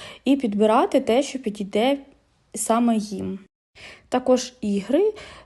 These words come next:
е, є у декількох форматах, щоб ви могли обирати те, що підходить саме для вашої групи діток.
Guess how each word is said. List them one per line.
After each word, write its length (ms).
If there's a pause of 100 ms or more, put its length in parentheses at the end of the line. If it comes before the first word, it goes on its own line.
(160)
е, 180
є 380
у 340
декількох 540
форматах, 720 (500)
щоб 240
ви 140
могли 800
обирати 720
те, 300
що 160
підходить 540
саме 360
для 240
вашої 460
групи 340
діток. 340